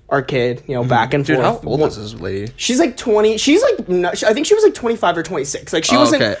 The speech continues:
Speaker 2: okay.
Speaker 1: super older, but she got married when she was, like, eighteen.
Speaker 2: Oh, shit. Okay.
Speaker 1: Yeah, yeah, yeah. And so, um, she was like, "Yeah, I share custody with this kid." Like,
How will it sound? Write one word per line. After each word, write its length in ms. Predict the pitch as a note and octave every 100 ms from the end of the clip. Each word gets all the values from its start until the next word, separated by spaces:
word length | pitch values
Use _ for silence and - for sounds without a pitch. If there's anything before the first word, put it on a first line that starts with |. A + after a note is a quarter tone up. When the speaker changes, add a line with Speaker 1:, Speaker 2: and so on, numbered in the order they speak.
| A#2
Speaker 2:
okay. 140 | A#2+
Speaker 1:
super 480 | - G#3 G#3 G#3 A3
older, 240 | D#3 F3
but 120 | F3 F3+
she 140 | -
got 220 | G#3 F#3+
married 300 | E3+ D#3+ D#3
when 120 | D#3
she 140 | D3+ D3+
was, 80 | C#3
like, 160 | C#3 D3+
eighteen. 520 | B2 - C#3+ G2+ B2+
Speaker 2:
Oh, 180 | C3+ D3
shit. 380 | A2+ - - -
Okay. 240 | - A2+ G#2 A2+
Speaker 1:
Yeah, 180 | F#3 D#3+
yeah, 240 | D3 D3
yeah. 160 | C#3 - -
And 180 | E3 E3
so, 380 | F3+ D#3 D3 - - - -
um, 180 | D3+ C#3
she 120 | E3+
was 80 | E3+
like, 80 | G3
"Yeah, 100 | F#3
I 60 |
share 180 | E3 F3+
custody 340 | E3+ D3+ - D#3
with 120 | D3+
this 120 | D3+
kid." 200 | - C3
Like, 140 | B2+